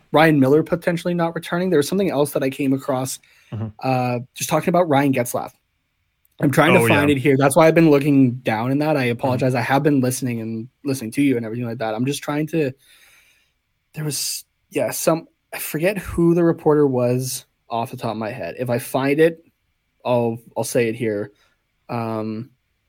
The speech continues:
Speaker 1: I believe it was Frank Saravalli, uh, had said, though, that it's sounding a lot more like Ryan Getzlaf may retire after this season.
Speaker 2: Yeah.
Speaker 1: So.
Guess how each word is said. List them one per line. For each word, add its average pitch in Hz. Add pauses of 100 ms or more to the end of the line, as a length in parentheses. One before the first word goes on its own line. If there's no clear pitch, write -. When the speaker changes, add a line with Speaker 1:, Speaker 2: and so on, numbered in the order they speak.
(140)
Speaker 1:
I 123
believe 147
it 254
was 240
Frank 131
Saravalli, 110 (480)
uh, 107 (240)
had 135
said, 135
though, 127
that 120
it's - (140)
sounding 151
a 160
lot 123
more 120
like 117 (280)
Ryan 117
Getzlaf 113
may 113 (160)
retire 117 (400)
after 120
this 123
season. 123 (500)
Speaker 2:
Yeah. 110
Speaker 1:
So. 60